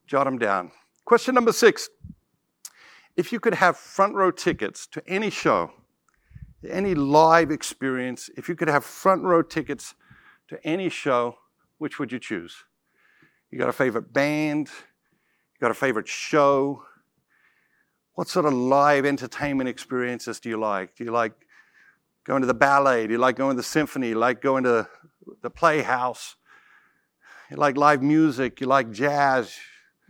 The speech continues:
What i-, what is it that you, you would love to have that intimate front row experience?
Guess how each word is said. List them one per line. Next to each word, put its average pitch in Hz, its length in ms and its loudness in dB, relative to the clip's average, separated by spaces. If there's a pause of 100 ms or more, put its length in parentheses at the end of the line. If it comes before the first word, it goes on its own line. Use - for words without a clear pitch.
(680)
What 170 160 -2
i-, - 120 0
what 190 180 0
is 170 160 0
it 147 140 0
that 147 180 -4
you, 135 260 -2
you 139 140 -6
would 127 100 -4
love 135 320 2
to 131 100 0
have 127 200 0
that 127 220 -4 (1000)
intimate 170 560 -2 (600)
front 170 520 4
row 160 240 2
experience? 139 720 -6